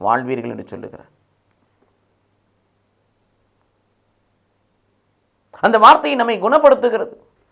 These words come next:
நூற்றி ஏழு இருபது திருப்பாடல் வாசிக்கிற, கடவுள் தன் வார்த்தையை அனுப்பி அவர்களை குணப்படுத்தினார்.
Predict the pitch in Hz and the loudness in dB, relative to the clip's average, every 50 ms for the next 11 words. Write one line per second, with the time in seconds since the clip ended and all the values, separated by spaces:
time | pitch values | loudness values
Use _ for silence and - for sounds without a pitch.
0 | _ _ _ _ _ _ _ - 226 302 - - 240 220 185 208 269 294 269 240 | _ _ _ _ _ _ _ -2 -2 -2 -2 -4 -8 -4 2 4 4 4 2 -2
1 | 226 240 277 285 247 247 226 - 202 247 294 233 269 247 240 214 196 214 262 269 | -4 -2 0 0 0 -2 -4 -6 -6 -6 -2 0 0 0 0 2 2 2 2 2
2 | - 254 247 240 240 - 208 269 277 277 - - 180 180 170 214 285 285 - 277 | 0 -2 -4 -2 -2 0 0 0 0 0 -2 -4 -2 2 4 4 4 2 0 -4
3 | 269 247 220 240 339 370 - 339 330 294 269 254 240 214 214 202 190 180 175 156 | -4 -4 -2 -2 -2 -2 -2 0 0 2 4 2 2 2 0 -2 -2 -2 -2 -4
4 | - 139 123 - - - | -6 -10 -14 -16 -18 -20